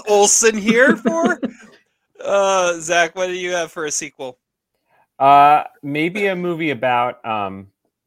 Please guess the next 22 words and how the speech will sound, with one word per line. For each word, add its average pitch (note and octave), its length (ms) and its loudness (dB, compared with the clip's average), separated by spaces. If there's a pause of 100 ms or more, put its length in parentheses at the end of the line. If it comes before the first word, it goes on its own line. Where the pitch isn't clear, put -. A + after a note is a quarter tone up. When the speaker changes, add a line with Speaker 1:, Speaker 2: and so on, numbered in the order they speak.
(140)
Speaker 2:
Linda A#2 640 -8
Litsky C3+ 460 -6
on G#2 160 -6
Tinder. D3+ 600 -8
I A#2 100 -12
mean, A#2 120 -8
that B2 120 -8
was B2 120 -10
a A#2 80 -10
very A#2+ 200 -6
primitive A#2 520 -10
version A2+ 320 -10
of G2 100 -14
Tinder A2+ 320 -10
that G#2 140 -10
she - 140 -14
was G2+ 200 -10
using. G#2+ 440 -12 (580)
Um, G#2 680 -6 (320)
maybe D3+ 400 0
a, B2+ 160 4
uh, G2+ 580 0